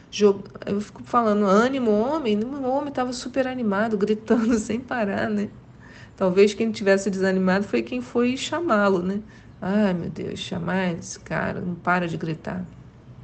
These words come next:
O homem, jogando a sua capa pro lado, de um só salto, colocou-se em pé e foi ao encontro de Jesus. Esse homem precisa de ânimo, gente. Tava muito animado.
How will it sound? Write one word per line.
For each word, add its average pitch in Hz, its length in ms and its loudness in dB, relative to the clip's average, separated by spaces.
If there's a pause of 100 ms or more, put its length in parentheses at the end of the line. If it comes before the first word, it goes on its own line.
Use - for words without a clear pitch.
(720)
O 190 80 2
homem, 208 260 6
jogando 190 480 4
a 226 40 0
sua 220 260 0
capa 220 420 0
pro 247 220 -4
lado, 208 420 2
de 202 140 -2
um 226 200 -2
só - 480 2
salto, 269 720 -2
colocou-se 247 720 -2
em 277 40 -8
pé 202 380 -2 (580)
e 226 80 -4
foi 226 300 0
ao 254 80 -4
encontro 240 420 -4
de 226 60 -4
Jesus. 233 460 -2
Esse 208 200 0
homem 254 80 -4
precisa 240 220 -2
de 208 120 0
ânimo, 226 380 0
gente. - 340 -8
Tava 214 220 -2
muito 247 300 -4
animado. 269 520 -6